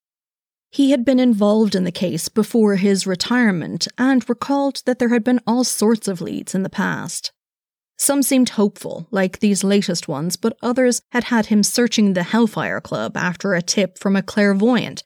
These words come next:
that Philip had been taken there by Satanists.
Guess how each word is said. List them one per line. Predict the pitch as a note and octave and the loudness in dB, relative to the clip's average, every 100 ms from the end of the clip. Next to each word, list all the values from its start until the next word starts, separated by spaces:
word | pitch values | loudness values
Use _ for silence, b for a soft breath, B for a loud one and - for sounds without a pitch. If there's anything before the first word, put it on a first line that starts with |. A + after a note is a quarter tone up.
| _ | _
that | G3 - | -8 -2
Philip | G#3 G3 F#3 | 0 2 2
had | G3+ | 0
been | F#3+ | 0
taken | F#3 G#3+ A3 F3+ | 0 2 2 0
there | B2 F#3+ | -2 -2
by | F#3+ | -2
Satanists. | F3+ - G3 - - - - - - | -2 0 -2 -2 -12 -10 -10 -8 -10